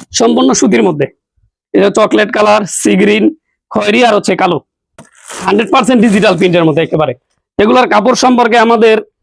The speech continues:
ইনশাল্লাহ এই পর্যন্ত যত সেল করছি বিগত দিনগুলো,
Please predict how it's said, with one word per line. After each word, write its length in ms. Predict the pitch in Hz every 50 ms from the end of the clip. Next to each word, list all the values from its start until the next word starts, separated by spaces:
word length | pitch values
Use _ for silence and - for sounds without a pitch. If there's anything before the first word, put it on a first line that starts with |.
| _ _ _ _ _ -
ইনশাল্লাহ 400 | - - - - 247 233 220 240
এই 100 | - 226
পর্যন্ত 360 | 226 240 254 262 262 262 254 254
যত 260 | 233 202 226 220 262
সেল 260 | 214 - 226 226 226
করছি 400 | 240 240 202 - 214 226 233 359 - _ _ _ _ _ -
বিগত 320 | - 202 202 233 214 233 220
দিনগুলো, 500 | 196 226 226 233 233 220 208 220 -